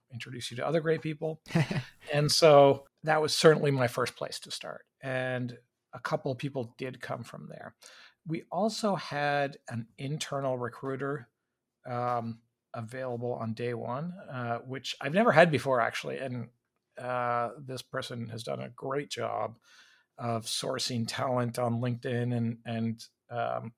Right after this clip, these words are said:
Speaker 1: putting, getting them into the pipeline, into the funnel. So it, it was a combination of network and, uh, one dedicated recruiter helping to build the team.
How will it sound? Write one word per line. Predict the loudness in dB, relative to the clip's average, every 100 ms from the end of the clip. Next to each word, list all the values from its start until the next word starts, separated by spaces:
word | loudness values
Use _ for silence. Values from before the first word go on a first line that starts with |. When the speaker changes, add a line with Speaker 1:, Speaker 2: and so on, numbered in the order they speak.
| -8
Speaker 1:
putting, | -6 -4 -6 -4
getting | -2 0
them | 0
into | -2 -2
the | -4
pipeline, | -4 -6 -6 -6 -6
into | -6 -8
the | -8
funnel. | -6 -6 -4
So | -2 -2 -4 -14 -20 -20 -20 _ -2
it, | -2 -2 2
it | 6
was | 6 6
a | 2
combination | 6 8 8 6 4 2 0 0
of | 2 4 4 2 -2 -12 _ _ _ _ -2
network | -2 0 0 0 -2 -12 -16 _ -12
and, | -8 -4 -2 -2 -2 -4
uh, | 0 2 2
one | 2 4 4 6 4 2
dedicated | 4 4 4 2 4 2
recruiter | 0 -4 -2 0 2 2
helping | 0 -4 -4 -6
to | -6
build | -6 -6
the | -10
team. | -14 -20